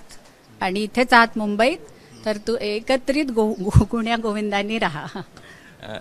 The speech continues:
Speaker 2: मुख्यमंत्री पदाच्या शर्यतीत देखील देवेंद्र फडणवीस दिसत आहेत, बघायला आवडेल?
Speaker 1: नाही, मी त्या बाबतीत कधीच विचार नाही करत. ते आपले जे, अम, मोठे नेते आहेत, ते विचार करतात,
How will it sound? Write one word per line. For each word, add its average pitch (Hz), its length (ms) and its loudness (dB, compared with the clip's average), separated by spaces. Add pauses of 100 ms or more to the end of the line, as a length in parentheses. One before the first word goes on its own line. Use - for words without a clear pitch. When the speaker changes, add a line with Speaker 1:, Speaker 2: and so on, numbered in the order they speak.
(300)
Speaker 2:
मुख्यमंत्री 135 680 -4
पदाच्या 120 520 -4
शर्यतीत 113 480 -6 (220)
देखील 113 320 -8
देवेंद्र 110 280 -8
फडणवीस 104 420 -10
दिसत 104 260 -10
आहेत, 101 340 -10 (360)
बघायला 123 340 2
आवडेल? 127 400 -2 (760)
Speaker 1:
नाही, 247 180 4
मी 196 100 0
त्या 233 200 4
बाबतीत 254 420 0
कधीच 240 360 0
विचार 226 320 2
नाही 226 160 -2
करत. 214 300 -2 (120)
ते 233 60 0
आपले 220 340 -2
जे, 208 260 -2
अम, 160 400 -4
मोठे 240 360 0
नेते 233 280 0
आहेत, 233 120 0 (100)
ते 233 100 0
विचार 226 340 0
करतात, 202 360 -4